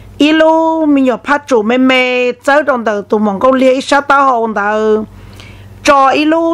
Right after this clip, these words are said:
tài, ờ, nó, ờ, ờ, sủa cho tài, ờ, sủa lỡ, lỡ, lỡ nó trâu chú, chú cá nhân cho ba tua tờ. Chớ trong tờ tụ mong câu lia ít sát tao hồn tờ.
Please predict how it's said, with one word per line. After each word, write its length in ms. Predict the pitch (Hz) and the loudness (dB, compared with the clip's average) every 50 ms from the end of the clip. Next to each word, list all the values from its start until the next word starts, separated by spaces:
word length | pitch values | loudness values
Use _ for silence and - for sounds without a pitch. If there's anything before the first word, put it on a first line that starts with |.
| 330 - | -2 0
tài, 540 | - 240 233 233 226 226 220 220 220 220 226 | 0 2 2 2 2 0 0 0 0 0 0
ờ, 220 | 233 226 220 220 | 0 0 0 0
nó, 680 | 220 226 240 233 233 233 233 233 233 233 233 233 226 233 - - - - - | 0 0 0 0 0 0 -2 -2 -2 -2 -2 -4 -4 -8 -12 -18 -20 -12 -6
ờ, 180 | - 226 208 214 - - | -2 0 0 0 0 0
ờ, 180 | 226 233 233 | 0 0 0
sủa 300 | 220 - - 208 220 233 | 0 0 0 2 2 2
cho 160 | 226 247 240 | 2 0 -2
tài, 320 | 240 - - 214 214 214 220 220 214 208 | -2 0 0 0 0 2 0 0 0 0
ờ, 200 | 208 208 208 202 | 0 -2 -4 -6
sủa 320 | - - 208 214 226 233 | -2 0 2 2 2 2
lỡ, 160 | 220 226 233 | 0 -2 -4
lỡ, 260 | 214 208 208 220 233 233 - 285 277 | -2 -2 -2 -2 -2 -2 -4 -4 -2
lỡ 120 | 240 226 | -2 -2
nó 140 | 226 226 226 | -2 -2 -2
trâu 240 | - 233 220 226 226 | -2 -4 -4 -4 -6
chú, 80 | - 226 - | -10 -12 -6
chú 100 | - 247 - - | -6 -4 -2 0
cá 160 | 247 240 269 | 0 0 0
nhân 160 | 285 277 247 | 0 -2 -2
cho 140 | - 240 220 - - | -2 -4 -2 0 0
ba 120 | 226 214 | -2 -2
tua 300 | - - 285 277 269 247 | 0 0 0 0 0 0
tờ. 340 | 208 202 196 208 208 208 196 - - - - - - - - - - - | -2 -4 -4 -2 -2 -2 -2 -4 -10 -18 -20 -20 -20 -20 -20 -20 -18 -2
Chớ 180 | - 277 269 190 | 0 2 2 2
trong 240 | - 277 233 220 202 | 2 0 -2 0 -2
tờ 140 | 214 208 214 - | -4 -6 -4 -2
tụ 60 | 208 | -2
mong 220 | 202 208 220 214 | 0 0 0 0
câu 100 | 214 247 | 0 2
lia 160 | 254 247 254 247 | 2 4 4 2
ít 80 | 247 | 2
sát 220 | 240 - 262 262 - | 0 -2 -2 -2 0
tao 140 | 269 269 | 0 0
hồn 260 | 254 247 226 220 214 190 | 0 0 -2 -4 -4 -4
tờ. 340 | 190 185 196 202 202 202 | -4 -4 -4 -4 -4 -4